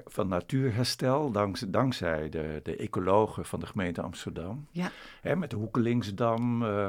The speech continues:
Speaker 1: eh,
Speaker 2: Ja.
Speaker 1: eh, is er echt van alles gedaan voor, voor de ringslangen, noem maar op.
Speaker 2: Maar dat is toch waanzinnig, hè, Zef? Voor jou ook als planoloog, dat stedelijke ontwikkeling de natuur helpt eigenlijk, hè?
Speaker 1: Ja.
Speaker 2: Want Mark Warde ook, die, dat schijnt ook ontzettend goed te gaan, hè?
Speaker 1: Precies, dat is het nieuwste
Speaker 2: Dat ligt,
Speaker 1: hoofdstuk.
Speaker 2: ja,
Speaker 1: Dat is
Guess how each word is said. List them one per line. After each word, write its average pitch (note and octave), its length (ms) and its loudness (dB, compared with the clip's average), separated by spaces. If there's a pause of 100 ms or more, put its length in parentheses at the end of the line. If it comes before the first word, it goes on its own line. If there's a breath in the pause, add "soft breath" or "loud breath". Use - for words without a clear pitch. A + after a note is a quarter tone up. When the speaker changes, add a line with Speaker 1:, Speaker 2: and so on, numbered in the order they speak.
(300)
Speaker 1:
eh, F#2 680 -4
Speaker 2:
Ja. E3 160 6
Speaker 1:
eh, A2 200 -4
is A#2+ 180 -2
er B3 260 -4
echt D3 300 -2
van - 280 -4
alles D#3 300 2
gedaan G#2+ 440 0
voor, G#2 200 0
voor B2 140 -2
de G#2 100 0
ringslangen, A2 800 0
noem C3+ 140 4
maar A#2 140 4
op. - 240 -2 (260 loud breath)
Speaker 2:
Maar D#3+ 100 0
dat G#3 100 4
is G3+ 100 -2
toch F3 100 -4
waanzinnig, D#3+ 560 4
hè, C3+ 120 0
Zef? F3+ 220 2
Voor F#3+ 240 2
jou F#3 240 8
ook F3 140 -4
als D#3+ 100 -2
planoloog, G3 460 2
dat D3+ 180 -2 (280 loud breath)
stedelijke A3+ 400 4
ontwikkeling G3 680 2
de F3+ 80 2
natuur F#3 440 4
helpt F3 360 4
eigenlijk, C#3 480 -2
hè? G3+ 120 4
Speaker 1:
Ja. G3+ 760 0
Speaker 2:
Want F#3+ 200 2
Mark E3+ 220 8
Warde F3 680 4
ook, C#3+ 280 -2
die, D#3+ 200 -6
dat B2 200 -12
schijnt - 360 -4
ook E3 140 -4
ontzettend A3+ 380 -2
goed - 160 -2
te F3+ 80 0
gaan, D#3+ 140 -2
hè? B2 60 2
Speaker 1:
Precies, - 580 2
dat G#2+ 160 2
is G2 120 -2
het A2+ 100 -2
nieuwste F3 340 2
Speaker 2:
Dat F#2 140 0
ligt, E3 140 0
Speaker 1:
hoofdstuk. - 280 -6
Speaker 2:
ja, F3+ 80 6
Speaker 1:
Dat - 100 2
is - 20 -20